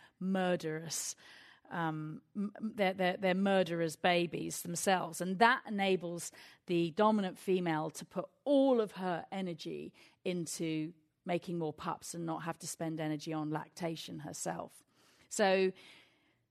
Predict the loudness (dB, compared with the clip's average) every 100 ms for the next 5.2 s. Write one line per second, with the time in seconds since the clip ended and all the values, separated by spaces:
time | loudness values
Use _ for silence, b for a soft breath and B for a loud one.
0 | _ 0 0 0 2 2 0 -2 0 2
1 | 2 2 -2 -2 2 0 2 0 2 0
2 | 2 0 0 -2 -4 4 6 6 4 -2
3 | 0 4 4 6 6 4 2 -2 -2 2
4 | 2 4 6 6 6 4 6 6 4 2
5 | 2